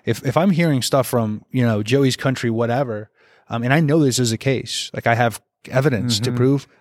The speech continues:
Speaker 1: I can use means to kind of avoid that,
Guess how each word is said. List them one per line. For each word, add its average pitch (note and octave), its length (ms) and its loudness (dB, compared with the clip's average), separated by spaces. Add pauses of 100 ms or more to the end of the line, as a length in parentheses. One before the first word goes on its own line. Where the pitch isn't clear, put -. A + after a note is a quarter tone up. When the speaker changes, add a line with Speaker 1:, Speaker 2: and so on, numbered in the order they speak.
(100)
Speaker 1:
I B2+ 160 2
can D3 220 -4
use B2 500 0
means B2 380 0
to - 120 -6
kind A2+ 200 -2
of G#2+ 80 0
avoid A2 400 0
that, F#2 340 -10